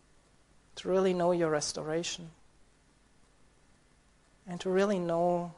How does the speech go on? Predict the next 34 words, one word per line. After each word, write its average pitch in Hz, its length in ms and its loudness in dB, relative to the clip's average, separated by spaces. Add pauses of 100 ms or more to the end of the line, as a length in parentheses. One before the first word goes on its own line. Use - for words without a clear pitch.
who - 120 -6
we 190 240 2
are 165 260 2
in 156 180 -4
you 147 200 -2
now. 143 300 -10 (1400)
And 175 160 -8
to 185 80 -6
walk 185 380 8
in 180 120 -2
that 165 160 2
freedom, 175 440 -2
to 175 100 -10
walk 170 300 6
in 185 120 -2
that 175 140 2
liberty, 165 560 0
to 165 120 -8
walk, 180 460 4
Lord, 170 300 2
in 160 240 -6
that 160 260 -4 (720)
awesome 180 640 2 (1200)
freedom, 208 580 4
in 180 140 -4
that 175 260 0
awesome 180 640 0 (640)
way 185 380 2
that 180 180 0
you 175 100 0
have 165 180 -6
originally 175 560 2
created 160 480 -4
us. 156 320 -8